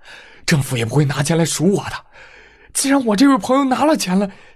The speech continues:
你就把我当成赠送的呗。”“赠送的？我靠！你真以为这是买东西啊？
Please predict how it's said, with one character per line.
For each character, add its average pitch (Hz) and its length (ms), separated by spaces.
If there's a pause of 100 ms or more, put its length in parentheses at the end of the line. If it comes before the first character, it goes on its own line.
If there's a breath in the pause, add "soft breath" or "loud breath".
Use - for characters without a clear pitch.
(380 loud breath)
你 147 360
就 180 200
把 165 180
我 202 160
当 233 180
成 214 280
赠 240 200
送 294 280
的 175 100
呗。 - 280 (800)
”“赠 87 280
送 139 480
的？ - 80 (960)
我 110 300
靠！ - 480 (460 soft breath)
你 185 180
真 247 300
以 139 80
为 110 120
这 123 120
是 - 120
买 101 200
东 107 260
西 - 180
啊？ - 220